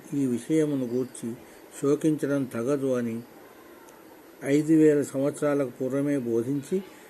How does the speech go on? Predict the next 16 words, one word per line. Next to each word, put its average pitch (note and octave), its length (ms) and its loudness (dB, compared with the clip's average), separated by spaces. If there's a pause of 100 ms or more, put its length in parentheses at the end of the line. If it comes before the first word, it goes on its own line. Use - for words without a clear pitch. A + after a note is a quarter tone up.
(180)
మృత్యువును F3 480 2
కూడా E3 340 6
స్నేహితుడిలా D3+ 1000 2 (180)
హత్తుకునేంత C#3 880 -2 (580)
ధైర్యాన్ని D#3 500 4
మానవులలో D3 800 2 (800)
నింపినందుకు D3 600 2
గాను D#3 340 0 (460)
ఒక D3 160 -2
పురాణ C#3+ 520 0
గ్రంథం D3 500 -2 (160)
అన్ని D#3 240 0
కాలాలకు D3 840 0 (480)
ఆచరణయోగ్యమై C#3 1040 2 (120)
చరిత్రలో D3 500 0
అజరామరంగా D3 880 0